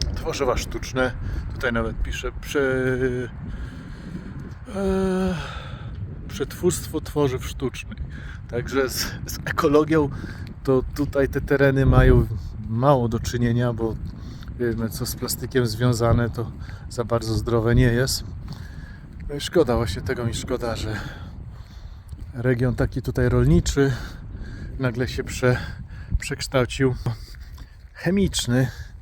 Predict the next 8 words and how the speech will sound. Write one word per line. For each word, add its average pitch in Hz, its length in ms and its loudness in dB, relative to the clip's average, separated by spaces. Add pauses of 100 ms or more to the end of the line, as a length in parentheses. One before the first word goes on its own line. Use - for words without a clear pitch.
(1080)
Czasami 143 380 6
wieczorami 123 520 4 (240)
czuć - 340 -4 (300)
ten 123 120 -6
zapach 113 360 -4
takiego - 320 -12
wypuszczanego 113 760 -4 (640)
smrodu, 117 720 0